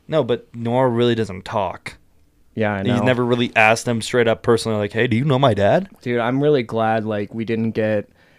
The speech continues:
Speaker 2: uh, like, a face reveal, or he didn't, he
Speaker 1: There
Speaker 2: didn't
Speaker 1: was a
Speaker 2: say
Speaker 1: f-,
Speaker 2: one word.
Speaker 1: there was a face reveal in that, like, flashback episode.
Speaker 2: Yeah, but not, like, a current one where he had the battle scars. You know what I mean?
Speaker 1: Yeah.
Speaker 2: Dude, I thought, they're,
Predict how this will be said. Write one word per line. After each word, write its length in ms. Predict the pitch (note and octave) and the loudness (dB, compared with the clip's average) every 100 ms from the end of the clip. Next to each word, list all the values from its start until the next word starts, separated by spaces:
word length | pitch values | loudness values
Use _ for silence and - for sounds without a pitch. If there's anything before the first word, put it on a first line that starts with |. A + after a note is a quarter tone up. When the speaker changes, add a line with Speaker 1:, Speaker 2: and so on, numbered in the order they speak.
| _ _ _ | _ _ _
Speaker 2:
uh, 280 | - G#2 G#2 - | -4 -2 -2 -6
like, 200 | G#2 G#2+ | -8 -8
a 80 | G2 | -8
face 440 | - - A2 A2+ | -6 -2 -2 0
reveal, 720 | A#2 A2 A2+ A2+ A2+ A2+ A2+ G#2 | -4 -2 0 0 0 0 -2 -4
or 300 | G2 G#2 G#2 | -6 -6 -6
he 160 | G2+ A2 | -8 -8
didn't, 380 | G#2+ G2+ G2 - - | -6 -6 -8 -14 -20
he 160 | - A#2+ | -12 -4
Speaker 1:
There 80 | A#2 | 0
Speaker 2:
didn't 80 | D3 | 2
Speaker 1:
was 120 | B2+ | 2
a 40 | |
Speaker 2:
say 100 | B2 | 2
Speaker 1:
f-, 60 | A#2 | 0
Speaker 2:
one 340 | A2+ A#2 A2 | -2 -2 -2
word. 100 | G#2 | 0
Speaker 1:
there 60 | B2+ | 2
was 140 | C3 | 2
a 60 | A#2 | 2
face 300 | - A#2+ - | 0 0 0
reveal 360 | G#2+ G2+ G2+ - | -2 0 -2 -2
in 140 | G#2+ | -4
that, 200 | G2+ F#2 | -4 -4
like, 160 | G2+ G2 | -6 -6
flashback 600 | - F#2+ - G2 F#2 - | -2 -2 -2 -8 -8 -8
episode. 320 | F#2 - - | -12 -6 0
Speaker 2:
Yeah, 340 | G2 F#3+ G3 | 2 4 2
but 200 | D#3 C#3+ | 4 2
not, 280 | C#3 D3 E3+ | 4 2 2
like, 220 | D3 C3 C3+ | 2 2 0
a 60 | |
current 440 | C3+ - B2+ A#2+ B2+ | -6 -6 -4 -4 -2
one 260 | B2+ B2 | 0 0
where 120 | A#2 | -2
he 120 | G#2+ A2+ | -2 -2
had 160 | A#2 | -2
the 80 | A2 | -2
battle 340 | - G#2+ G#2+ | -4 -2 -2
scars. 760 | G#2+ - A2+ A2 A2 A2 A#2 - - | -4 -4 -2 0 0 -2 -6 -14 -12
You 100 | - | -4
know 80 | A#2+ | -2
what 100 | A#2 | 0
I 80 | A#2 | -2
mean? 240 | A#2 A#2 A#2+ _ _ _ | -2 -4 -8 _ _ _
Speaker 1:
Yeah. 340 | - G2+ G2+ G2+ | -12 -8 -8 -6
Speaker 2:
Dude, 140 | - B2 | -2 0
I 100 | A#2 | 0
thought, 360 | - C3+ C3+ - - - - - | 0 0 0 -4 -18 -20 -20 -10
they're, 120 | D#3+ | -10